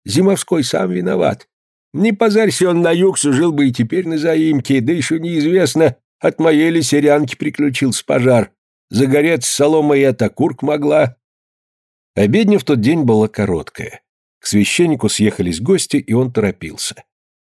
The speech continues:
Когда трапезник весело затрезвонил, народ столпился у выхода. Дед Фишка распрощался с Зимовским, еще раз посочувствовал ему и отправился к Юткиным.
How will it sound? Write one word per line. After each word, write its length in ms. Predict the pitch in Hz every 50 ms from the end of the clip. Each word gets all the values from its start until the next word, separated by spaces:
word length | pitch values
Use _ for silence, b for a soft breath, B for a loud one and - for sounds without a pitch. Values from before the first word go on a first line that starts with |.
| _ _ _ _ _ _ _
Когда 280 | - 98 95 135 208 214
трапезник 580 | 214 185 160 127 - 165 160 127 143 135 -
весело 580 | - 101 120 127 120 - - 107 104 101 98 - -
затрезвонил, 840 | 104 107 101 - 90 87 85 101 127 175 180 156 156 156 143 - -
народ 280 | 101 104 123 185 190 -
столпился 560 | - - 107 98 - 110 101 98 - - 95
у 60 | 92
выхода. 540 | 85 80 80 - - - - - - - - _ _ _ _ _ _ _ _ _ _ _ _ -
Дед 220 | 110 165 214 208
Фишка 360 | - - 196 185 - - - 160
распрощался 800 | 151 - - - 127 113 - - - 123 120 104 95 - 95 90
с 40 |
Зимовским, 680 | 82 90 87 87 82 - - - 175 180 175 139 - _ _ _ _ _ _ _ _ _ -
еще 300 | 98 127 123 - - 220
раз 140 | 202 151 -
посочувствовал 720 | - 110 - - 107 - - 208 196 - - 175 175 165
ему 340 | 160 156 156 170 170 160 135
и 140 | - - 151
отправился 680 | 156 135 - - - 107 113 113 110 104 - - 92
к 100 | - -
Юткиным. 560 | 82 85 80 - - - 92 87 - - -